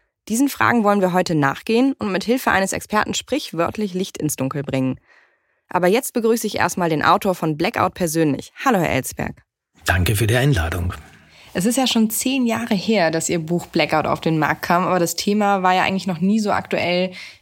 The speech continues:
Speaker 1: wie jetzt. Erst im Januar gab's ja in Europa fast einen großflächigen Stromausfall, also eigentlich genauso wie in Ihrem Buch. Sehen Sie Ihren Roman gerade Realität werden?
Speaker 2: Ich hoffe nicht,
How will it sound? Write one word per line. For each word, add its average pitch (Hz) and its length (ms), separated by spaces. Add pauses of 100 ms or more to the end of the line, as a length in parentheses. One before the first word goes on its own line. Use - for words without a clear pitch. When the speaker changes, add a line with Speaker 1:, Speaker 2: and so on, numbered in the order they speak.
Speaker 1:
wie 170 140
jetzt. 185 320
Erst 180 240
im 185 100
Januar 180 360
gab's 175 200
ja 180 100
in 170 120
Europa 175 640
fast - 680
einen 175 260
großflächigen 175 760
Stromausfall, 165 880
also 165 220
eigentlich 175 420
genauso 175 560
wie 175 120
in 165 100
Ihrem 156 240
Buch. 170 240 (420)
Sehen 180 380
Sie 208 160
Ihren 185 100
Roman 165 420
gerade 180 280
Realität 165 640
werden? 220 420 (800)
Speaker 2:
Ich 120 200
hoffe 135 220
nicht, 131 560